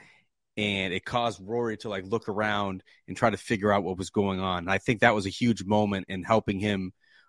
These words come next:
believe that he was still in this golf tournament. I mean, it was certainly, I thought, Rex, a really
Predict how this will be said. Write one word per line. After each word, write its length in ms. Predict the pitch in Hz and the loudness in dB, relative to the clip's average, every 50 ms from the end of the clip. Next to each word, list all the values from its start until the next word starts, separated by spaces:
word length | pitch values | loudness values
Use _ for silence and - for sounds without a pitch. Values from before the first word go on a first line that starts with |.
| _ _ _ - | _ _ _ 4
believe 840 | 123 117 107 107 113 117 117 113 110 104 101 95 92 87 - - _ _ _ _ _ _ | 4 6 6 6 4 4 6 6 4 4 2 0 -2 -4 -6 -16 _ _ _ _ _ _
that 120 | - 98 92 | -4 -2 2
he 100 | 117 117 | 2 4
was 160 | 110 104 - | 4 4 2
still 300 | - - - 110 98 101 | 0 2 2 2 2 2
in 260 | - 107 107 104 98 | 0 0 0 0 0
this 160 | 95 98 95 | 0 -2 -2
golf 300 | - - 104 101 101 - | 2 4 4 4 4 2
tournament. 240 | - 92 92 95 - - - - | -2 -6 -4 -6 -6 -6 -4 2
I 80 | - 127 | 4 4
mean, 180 | 120 117 113 - | 4 4 4 8
it 180 | 170 185 202 - | 8 8 10 8
was 160 | - - - | 4 0 0
certainly, 680 | - - - 151 156 - - 98 92 87 85 82 78 _ _ _ _ _ _ _ _ _ _ _ _ _ _ _ _ _ _ _ _ _ - - | 0 6 8 8 8 8 6 -2 -10 -8 -10 -10 -12 _ _ _ _ _ _ _ _ _ _ _ _ _ _ _ _ _ _ _ _ _ -2 4
I 180 | 117 139 147 | 6 8 8
thought, 340 | 139 - - 113 101 98 - | 8 6 4 4 4 4 2
Rex, 280 | 101 98 92 - - - - | 0 -2 -2 -2 -4 -6 -4
a 80 | 104 | -4
really 520 | 101 98 98 104 127 151 151 131 110 92 | -4 -4 0 6 6 8 8 8 4 0